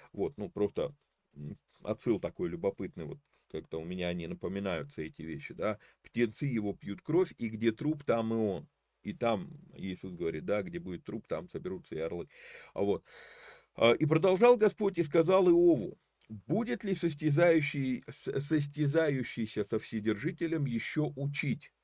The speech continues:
Обличающий Бога пусть отвечает ему». А, у нас в Болталке буквально вот там пару дней назад, а, состоялась дискуссия по поводу,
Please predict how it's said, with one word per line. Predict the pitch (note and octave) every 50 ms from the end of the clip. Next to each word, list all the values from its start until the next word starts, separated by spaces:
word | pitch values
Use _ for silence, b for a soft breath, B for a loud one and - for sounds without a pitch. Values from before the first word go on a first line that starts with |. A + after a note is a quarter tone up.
| b b b b b b
Обличающий | b - A2 A2+ B2 B2+ B2+ - - D#3+ C#3+ C#3+ C3 B2 A2 - - - - G2+ F#2+ F#2
Бога | F2 G2+ A#2+ C#3+ E3+ D#3 A#2 F2+ C#2+ - _ -
пусть | - D3 C#3+ -
отвечает | G2+ F#2 - F#2 G2 - - A2 A2 A2 G#2+ G#2+ A2 _ _ _ _ _ _ _
ему». | - F2+ E2+ E2+ F#2+ F#2+ F#2+ F#2 - D3+ _ _ _ _ _ _ _ _ _ B B B B B B B B B B B -
А, | G#2 G#2 G#2+ G#2+ G#2+ G#2+ G#2+ G#2 G2 - -
у | - A#2+
нас | D3 F#3+ A3 A3 - -
в | B2 A#2 A2+
Болталке | A2 C#3+ D3+ D3+ D3 C#3+ C#3+ A#2 G#2 G2+ G2+ - - D3+ E3 E3+ -
буквально | - A2 G#2 - - A#2 A2+ A2 G#2+ G2+
вот | G2 G2 F#2 _
там | - F#2 F#2+ F2+ F2+
пару | F2 - A2 G#2 G2+ F#2+
дней | F#2+ F#2 F#2+ F#2+ F#2
назад, | F2 F2+ F#2 F2+ F2+ E2 F2 F2+ - -
а, | - G2 G2 F#2 F2+ F2+ F2+ F2+ F2+ -
состоялась | - G2 F2+ - F#2 F#2+ G#2 A#2 C#3 D#3+ D#3 C#3 A#2+
дискуссия | - G#2 G#2+ - - - G#2 G2 - - - B2+ B2+
по | - G2+ F#2+
поводу, | - - A2 C3 C#3 C#3+ C#3+ B2+ C3+ C#3 C3+ C3+ C#3+